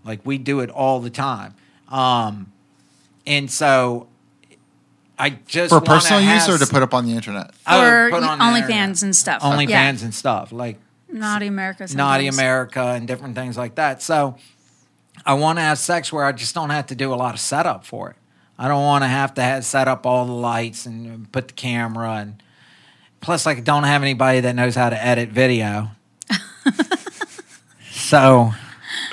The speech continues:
Speaker 2: Man,
Speaker 1: so
Speaker 2: we're gonna keep circling around that
Speaker 1: I
Speaker 2: one.
Speaker 1: just,
Speaker 2: <laughs>
Speaker 1: she's gotta learn how to edit video. Um, so I, that's all. I just, I wouldn't say that I'm a lazy fuck, but I will
Speaker 3: You're
Speaker 1: tell
Speaker 3: not
Speaker 1: you
Speaker 3: a lazy
Speaker 1: that
Speaker 3: fuck.
Speaker 1: in our, in our personal life,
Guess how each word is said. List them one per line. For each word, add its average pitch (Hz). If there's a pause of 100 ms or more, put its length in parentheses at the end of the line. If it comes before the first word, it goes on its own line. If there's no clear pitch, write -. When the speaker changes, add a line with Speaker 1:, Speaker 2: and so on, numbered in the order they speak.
(560)
Speaker 2:
Man, 123
Speaker 1:
so 131
Speaker 2:
we're 135
gonna 135
keep 127
circling 135
around 127
that 123
Speaker 1:
I 214
Speaker 2:
one. 202
Speaker 1:
just, 214
Speaker 2:
<laughs> -
Speaker 1:
she's 196
gotta 185
learn 185
how 175
to 165
edit 165
video. 170 (400)
Um, 151 (200)
so 254
I, 254
that's 262
all. 117
I 185
just, 190
I 202
wouldn't 214
say 160
that 135
I'm 123
a 117
lazy 117
fuck, 110
but 147
I 165
will 185
Speaker 3:
You're 170
Speaker 1:
tell 240
Speaker 3:
not 214
Speaker 1:
you 202
Speaker 3:
a -
lazy 185
Speaker 1:
that 165
Speaker 3:
fuck. 170
Speaker 1:
in 156
our, 156 (420)
in 147
our 151
personal 160
life, 180